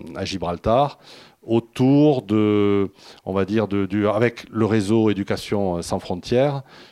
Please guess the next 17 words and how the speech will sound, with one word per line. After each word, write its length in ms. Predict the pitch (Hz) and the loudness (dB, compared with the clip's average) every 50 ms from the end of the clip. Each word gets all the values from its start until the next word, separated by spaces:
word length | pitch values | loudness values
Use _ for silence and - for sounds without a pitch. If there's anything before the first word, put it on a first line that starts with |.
| _ - - | _ -20 -16
sur, 400 | - - - 120 123 131 123 110 | -12 -4 0 2 4 4 4 4
euh, 120 | 104 101 | 4 4
on 100 | 98 98 | 4 2
va 100 | 98 101 | 2 0
dire, 140 | 101 110 104 | 0 0 0
les, 160 | 101 107 101 | 0 0 -2
les 220 | 98 110 113 104 | 0 -2 0 2
enfants 600 | 117 117 117 110 - - 120 123 131 131 131 135 135 | 2 0 0 -2 -2 0 2 2 2 2 2 0 0
de 120 | 123 110 | -2 -4
travailleurs 420 | 101 - - 104 107 110 110 101 - | -4 -2 0 0 2 2 0 0 0
sans 160 | - 110 107 | -2 -4 -2
papier 720 | 98 107 101 - - - - 120 120 120 120 120 120 120 120 - - - - - - | -2 -4 -4 -6 -8 -6 -2 0 0 0 0 0 -2 -4 -6 -12 -20 -20 -20 -20 -12
ou 360 | - 104 110 113 117 117 117 113 | -6 -4 -2 -2 -2 -2 -2 -4
de 400 | 98 101 107 107 107 107 104 101 | -2 0 0 0 0 0 -2 -2
demandeurs 460 | 92 104 107 113 110 110 107 107 98 | -2 -2 0 0 0 2 2 0 2
d'asile, 640 | 101 110 107 104 - 117 120 123 120 123 127 131 - _ _ - - - _ - | 2 2 2 2 0 0 0 0 0 -2 -4 -6 -10 _ _ -20 -20 -20 _ -8
euh, 640 | 95 98 98 95 95 95 92 92 92 92 92 92 | -6 -4 -2 -2 -2 0 0 0 -2 -2 -2 -4